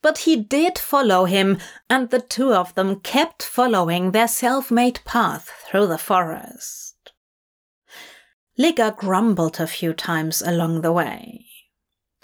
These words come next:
Crowley didn't bother to ask him to repeat himself. Eventually, Liga said,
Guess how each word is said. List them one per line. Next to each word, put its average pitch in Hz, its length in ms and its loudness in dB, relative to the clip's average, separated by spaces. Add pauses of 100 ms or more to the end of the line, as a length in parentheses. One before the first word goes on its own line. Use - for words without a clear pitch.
(260)
Crowley 359 480 2
didn't 320 420 -2
bother 226 300 2
to 214 200 0
ask - 460 -4
him 165 140 0
to 180 120 0
repeat 175 440 0
himself. - 1040 -8 (1300)
Eventually, 185 880 0
Liga 185 320 2
said, 196 560 2